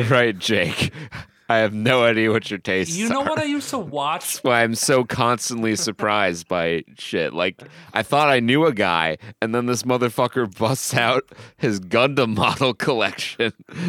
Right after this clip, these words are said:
Speaker 2: that he had not mentioned a single word about, even, you know, having seen Gundam before.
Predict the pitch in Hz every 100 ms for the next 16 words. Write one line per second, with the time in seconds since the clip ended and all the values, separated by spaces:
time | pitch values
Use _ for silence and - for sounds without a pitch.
0 | - - 131 117 127 120 107 110 110 120
1 | 113 113 117 117 107 101 98 - 123 117
2 | 107 104 117 107 98 98 107 131 123 117
3 | 107 92 82 - - _ _ _ - 127
4 | 127 113 101 - 156 165 175 127 107 98
5 | 92 92 87 92 - 92 90 - 156